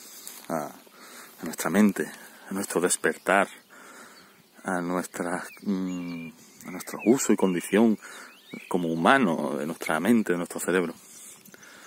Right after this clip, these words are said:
en conexión total con la naturaleza. Además de, bueno, sus innumerables productos beneficiosos como la miel, eh, como jalea real, el polen,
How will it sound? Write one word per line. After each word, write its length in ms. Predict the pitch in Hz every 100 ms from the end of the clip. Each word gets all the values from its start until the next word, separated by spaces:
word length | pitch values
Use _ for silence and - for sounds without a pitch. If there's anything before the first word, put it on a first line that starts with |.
| - - - -
en 100 | 87
conexión 580 | - 85 82 - 101 110
total 320 | 87 82 139
con 120 | 87
la 80 | 85
naturaleza. 600 | 80 - 78 80 101 - - - - - - - - - - - - - - - - - - - -
Además 420 | 85 85 85 98
de, 180 | 120 82
bueno, 240 | 71 90
sus 440 | - 80 78 73 -
innumerables 540 | 80 82 80 80 82
productos 720 | - 67 117 147 - 73 71 76
beneficiosos 640 | 78 - - 104 - -
como 320 | - - -
la 180 | - - -
miel, 560 | 87 95 95 95 101 - - - - - - - - -
eh, 380 | 82 80 76 73
como 540 | - 73 73 - - -
jalea 360 | - - 76 76
real, 600 | 73 71 90 80 80 82 - - - -
el 120 | -
polen, 640 | - - 90 85 82 82